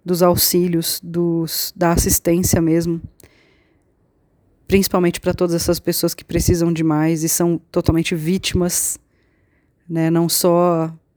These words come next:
do resto da humanidade, como desse sistema.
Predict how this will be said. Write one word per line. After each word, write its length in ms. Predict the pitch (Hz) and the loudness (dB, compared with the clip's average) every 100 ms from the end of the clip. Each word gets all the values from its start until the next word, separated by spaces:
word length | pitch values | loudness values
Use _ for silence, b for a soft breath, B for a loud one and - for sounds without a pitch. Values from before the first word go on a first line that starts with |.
| _ | _
do 100 | 175 | -8
resto 320 | 151 180 190 | 0 2 2
da 100 | 190 | 2
humanidade, 720 | 180 170 170 165 170 185 175 | 0 0 0 0 2 0 -2
como 260 | 180 180 175 | -4 -2 -2
desse 260 | 165 165 165 | -2 -4 -4
sistema. 720 | - - - 160 165 180 | -6 -6 0 2 2 0